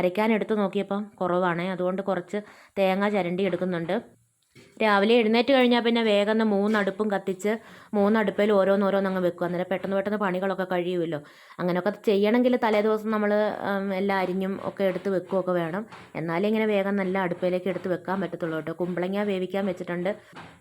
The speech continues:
ചോറ് തിളച്ച് വരുന്നുണ്ട്. തലേ ദിവസം വെള്ളം തിളപ്പിച്ച് വെക്കും, ചേട്ടായിക്കും പിള്ളേർക്കും ഒക്കെ കൊണ്ടുപോകാനുള്ളതൊക്കെ. അപ്പോൾ ഇന്നിപ്പോൾ പിള്ളേർക്ക് വേണ്ട, ചേട്ടായിക്കുള്ളതൊക്കെ എടുത്ത് വെച്ചു. ബാക്കി ഒരു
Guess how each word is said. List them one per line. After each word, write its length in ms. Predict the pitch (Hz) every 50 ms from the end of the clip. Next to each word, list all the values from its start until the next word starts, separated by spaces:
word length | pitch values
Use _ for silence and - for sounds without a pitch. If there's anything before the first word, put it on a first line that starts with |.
| _ - - - - - - -
ചോറ് 240 | 226 208 202 214 233 226
തിളച്ച് 300 | 247 220 214 202 - 247 240
വരുന്നുണ്ട്. 400 | 220 214 214 208 196 190 185 208 220 214
തലേ 180 | 214 196 202 196 208
ദിവസം 220 | 214 214 214 254 254 247
വെള്ളം 200 | 214 208 220 226 220
തിളപ്പിച്ച് 340 | 208 196 190 208 214 - 226 202
വെക്കും, 240 | 180 190 196 208 240 262 - - - - - - -
ചേട്ടായിക്കും 480 | - 208 202 190 202 202 196 208 220 220 202
പിള്ളേർക്കും 400 | 202 196 196 196 202 196 - 214
ഒക്കെ 140 | 196 202 196 196 202
കൊണ്ടുപോകാനുള്ളതൊക്കെ. 800 | 190 190 190 190 196 196 202 180 180 180 180 175 170 - 185 214 254 262 220 208 214 190
അപ്പോൾ 140 | 180 196 202 202
ഇന്നിപ്പോൾ 300 | 202 202 202 202 247 262 254 240
പിള്ളേർക്ക് 400 | 220 220 214 214 220 220 240 220
വേണ്ട, 160 | 208 196 190 196 226 220
ചേട്ടായിക്കുള്ളതൊക്കെ 640 | 202 170 - 175 180 175 190 185 190 185 190 190 196 190
എടുത്ത് 180 | 185 185 - 196 190
വെച്ചു. 220 | 180 180 - 202 240 - - - - - - - 185
ബാക്കി 220 | 180 185 180 214 202
ഒരു 80 | 202